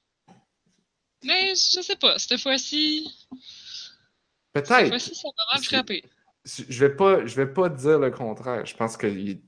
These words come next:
Speaker 2: c'est possible, c'est très possible que t'aies raison puis que c'est ça qui va se passer. Mais
Speaker 1: Ah, on
Speaker 2: c'est
Speaker 1: verra,
Speaker 2: aussi
Speaker 1: là.
Speaker 2: possible que dans trois mois, les états financiers sortent. Puis soit ça va s'être planté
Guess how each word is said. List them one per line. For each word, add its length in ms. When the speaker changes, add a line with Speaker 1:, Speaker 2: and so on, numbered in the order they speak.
Speaker 2:
c'est 200
possible, 840
c'est 180
très 240
possible 460
que 100
t'aies 220
raison 420
puis 160
que 100
c'est 140
ça 140
qui 160
va 120
se 60
passer. 500
Mais 80
Speaker 1:
Ah, 80
on 60
Speaker 2:
c'est 120
Speaker 1:
verra, 200
Speaker 2:
aussi 80
Speaker 1:
là. 80
Speaker 2:
possible 560
que 80
dans 240
trois 300
mois, 240
les 180
états 180
financiers 480
sortent. 440
Puis 80
soit 240
ça 140
va 120
s'être 300
planté 600